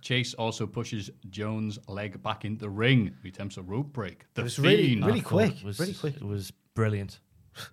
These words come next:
Speaker 3: I th-, just thought tactically aware, tactically just, just outstanding. He was sticking, he was ducking, he was du-, no,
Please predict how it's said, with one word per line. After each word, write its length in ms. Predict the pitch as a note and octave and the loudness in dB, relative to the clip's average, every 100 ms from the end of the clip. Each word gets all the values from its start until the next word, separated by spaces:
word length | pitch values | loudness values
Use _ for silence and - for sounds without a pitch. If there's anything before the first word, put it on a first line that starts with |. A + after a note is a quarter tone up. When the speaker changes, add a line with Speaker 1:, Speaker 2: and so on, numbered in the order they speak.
| _ - _ _ | _ -20 _ _
Speaker 3:
I 120 | - G#2 | -4 -4
th-, 160 | - | -6
just 200 | - G#2+ | -14 -8
thought 220 | A2+ G#2+ G2+ | -4 -4 2
tactically 680 | A#2+ - A2+ - A#2+ G#2+ A2+ | 2 2 -6 -4 -4 -4 -4
aware, 520 | A2+ A2 A#2 A#2 A#2 A2 | -2 4 6 6 4 0
tactically 680 | - A#2 - G#2+ A2 G#2+ G2+ - _ _ _ _ | -2 -2 -2 -8 -4 -4 -4 -12 _ _ _ _
just, 240 | - A2 - _ - | -8 -8 -8 _ -12
just 360 | G#2+ A2+ - - - | -6 -6 -6 -16 -12
outstanding. 880 | G#2+ A2+ - - B2+ A#2 A2 G#2 G2+ - _ _ _ _ _ | -10 -8 -6 2 6 6 4 0 -6 -12 _ _ _ _ _
He 100 | - | -12
was 160 | A#2+ A#2 | -8 -8
sticking, 520 | - - E3 E3 E3+ | -8 -2 -2 2 2
he 60 | D3+ | 2
was 120 | B2+ | 0
ducking, 340 | A2 D#3 D3 D3 | 2 0 2 -2
he 60 | |
was 120 | C#3 A#2 | -2 -4
du-, 100 | - | -2
no, 320 | C3 B2 G2+ | 2 4 2